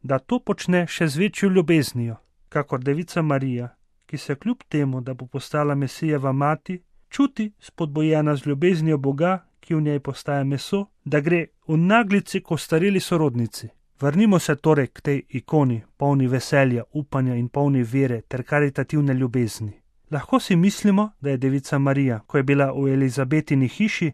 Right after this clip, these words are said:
slišala njo in njenega moža Zaharija moliti z besedami današnjega psalma: "Zakaj ti si moje upanje, o Gospod?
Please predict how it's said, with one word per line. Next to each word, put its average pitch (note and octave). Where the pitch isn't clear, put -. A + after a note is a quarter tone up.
slišala E3+
njo D#3+
in D3+
njenega C#3+
moža C3+
Zaharija D#3
moliti D#3+
z D#3
besedami E3+
današnjega D#3+
psalma: A2+
"Zakaj D3
ti B3
si -
moje E3+
upanje, C#3
o B2
Gospod? A#2